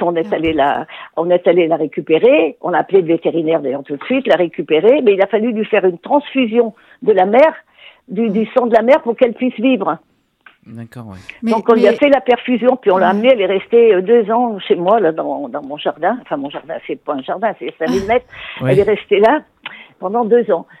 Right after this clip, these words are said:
Speaker 1: Donc, euh, les premiers jours, elle avait, elle avait été, les autres ânes lui étaient montés dessus, l'avaient bousculée. Elle avait un abcès. On n'a pas pu l'opérer.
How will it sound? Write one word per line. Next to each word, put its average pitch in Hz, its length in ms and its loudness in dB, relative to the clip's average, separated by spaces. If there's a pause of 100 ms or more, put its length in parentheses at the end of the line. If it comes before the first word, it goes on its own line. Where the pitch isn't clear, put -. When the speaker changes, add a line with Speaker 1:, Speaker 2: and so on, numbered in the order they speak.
(100)
Speaker 1:
Donc, 202 360 0
euh, 185 60 4
les 196 140 2
premiers 240 380 0
jours, 208 300 -4
elle 165 120 0
avait, 165 320 0
elle 160 100 2
avait 160 200 -4
été, 170 360 -4 (180)
les 151 160 -12 (200)
autres 170 360 -8
ânes 180 180 0
lui 156 80 -2
étaient 151 220 -6
montés 143 360 -10
dessus, 214 340 -8
l'avaient 156 240 -4
bousculée. 180 640 0 (160)
Elle 180 120 -4
avait 180 160 0
un 180 100 0
abcès. 196 460 -2 (180)
On 156 80 -6
n'a 165 120 -2
pas 208 160 -2
pu 220 200 -4
l'opérer. 208 640 4